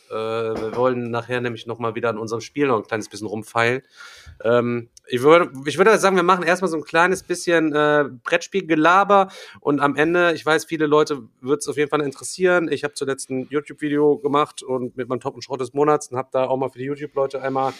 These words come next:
angespoilert, dass wir halt eben ein geiles Game nächstes Jahr machen wollen und dass wir einmal die Woche hier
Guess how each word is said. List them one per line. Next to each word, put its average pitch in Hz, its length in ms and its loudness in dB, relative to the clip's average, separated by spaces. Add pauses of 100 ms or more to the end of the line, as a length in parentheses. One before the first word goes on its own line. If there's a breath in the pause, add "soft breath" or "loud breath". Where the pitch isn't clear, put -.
(300 loud breath)
angespoilert, 139 640 2
dass 135 160 -6
wir 127 240 0
halt 127 140 -4
eben 123 340 -4
ein 120 160 -8
geiles 127 240 -2
Game 156 180 0
nächstes 165 240 -6
Jahr 151 60 -2
machen 147 260 -6
wollen 156 280 0 (380 soft breath)
und 127 420 -2
dass 127 160 -2
wir 131 140 -2
einmal 131 340 2
die 123 140 -2
Woche 131 360 0
hier 127 520 0